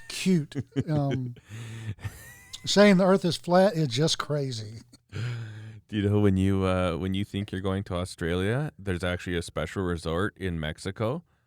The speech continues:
Speaker 2: and you're just flying there, and the pilots lie and say that you went into the bottom of the world? So did you know that? That's what really happens? <laughs> My kids, when they're cadets, they had some flat earthers, and every time they took bus rides somewhere,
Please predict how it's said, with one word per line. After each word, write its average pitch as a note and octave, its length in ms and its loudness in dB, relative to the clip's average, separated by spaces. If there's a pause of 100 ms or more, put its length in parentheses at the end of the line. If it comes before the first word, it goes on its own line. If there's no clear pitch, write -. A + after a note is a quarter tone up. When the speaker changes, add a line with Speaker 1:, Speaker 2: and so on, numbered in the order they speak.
(120)
Speaker 2:
and F#2 120 -4
you're F2 80 -4
just F2+ 260 -6
flying F2+ 300 -2
there, D#2 400 -2
and E2+ 160 -4
the D#2 60 -6
pilots D#2 500 -4
lie E2+ 460 -6
and D#2+ 220 -6
say F2 120 -2
that E2+ 240 -4
you F2 100 -2
went F2+ 200 -2
into F#2+ 200 -6
the D2+ 100 -4
bottom D#2 360 -4
of G#2 60 -2
the E2 100 0
world? F#2+ 380 -4 (500)
So G#2 160 -4
did F2 160 -4
you F2 120 -2
know F2 260 2
that? A#2 300 -2 (160)
That's G2 200 -4
what A#2+ 140 -2
really F#2+ 280 2
happens? A#2 600 -4 (640)
<laughs> - 720 -6
My A#2+ 140 2
kids, C3 360 -4
when B2 120 -6
they're A2 160 -2
cadets, G2+ 560 -4 (560)
they G#2 180 0
had A2 140 2
some G#2 160 -4
flat F#2+ 280 0
earthers, G2 360 0
and G2 100 0
every G2 140 0
time G#2+ 160 0
they G2+ 80 2
took G2+ 260 -2
bus F2+ 260 -2
rides F2+ 260 0
somewhere, G2+ 280 2